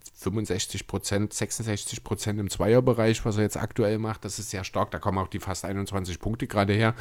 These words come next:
ähm, aber da muss mehr kommen, zumal halt auch alle anderen Bereiche entweder zurückgegangen oder sich zumindest nur sehr, sehr geringfügig verbessert haben.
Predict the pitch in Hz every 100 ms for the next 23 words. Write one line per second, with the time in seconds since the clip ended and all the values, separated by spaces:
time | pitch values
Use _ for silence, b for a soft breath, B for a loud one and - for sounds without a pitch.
0 | B B B B B - 95 98 95 B
1 | B B B - 92 92 95 92 90 85
2 | - - - - 101 110 107 101 113 120
3 | 95 90 90 92 104 107 98 95 87 104
4 | 92 113 143 135 123 110 110 113 117 104
5 | 113 - 113 110 98 92 - - - _
6 | _ - - - - - 117 143 151 127
7 | 127 127 131 - 120 117 110 101 110 _
8 | _ _ - 110 - - - _ _ _
9 | - 107 104 104 101 - 107 101 101 98
10 | - - 117 110 - 101 117 110 123 120
11 | 110 92 85 95 90 85 78 82 78